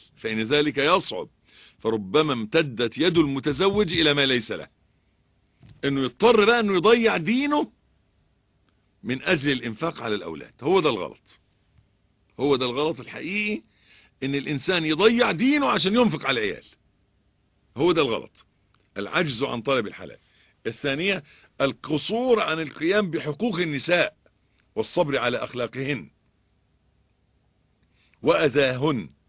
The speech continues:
وفي ذلك خطر، لان الرجل راع وهو مسؤول عن رعيته. يا جماعة، هي مش لعبة. يعني بعض الشباب بيتزوج ومفكر انه حب، يعني هيعيش مع مراته بقى ايه الرومانسية وال، لا، دي مسؤولية،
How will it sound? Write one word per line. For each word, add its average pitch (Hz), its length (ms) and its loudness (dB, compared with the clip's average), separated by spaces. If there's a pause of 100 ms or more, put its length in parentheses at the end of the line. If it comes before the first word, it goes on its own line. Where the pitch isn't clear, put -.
(560)
وفي 101 180 -8
ذلك 131 380 -2
خطر، 127 480 -2 (380)
لان 117 220 -6
الرجل 123 320 -2
راع 160 720 -2
وهو 113 260 -4
مسؤول 127 360 -4
عن 104 200 -6
رعيته. 82 460 -12 (720)
يا 101 80 -6
جماعة، 147 240 0
هي 151 240 2
مش 135 180 -4
لعبة. - 380 0 (520)
يعني 90 180 -8
بعض 127 180 -2
الشباب 131 440 0
بيتزوج 135 600 -2 (340)
ومفكر 170 500 -4
انه 160 140 -2
حب، 180 280 4 (1080)
يعني 107 260 -4
هيعيش 113 360 -6
مع 123 100 -2
مراته 147 300 0
بقى 143 160 0
ايه 165 320 2
الرومانسية 135 720 -2
وال، 120 680 -4 (240)
لا، 208 320 4 (180)
دي 117 140 -2
مسؤولية، 147 640 2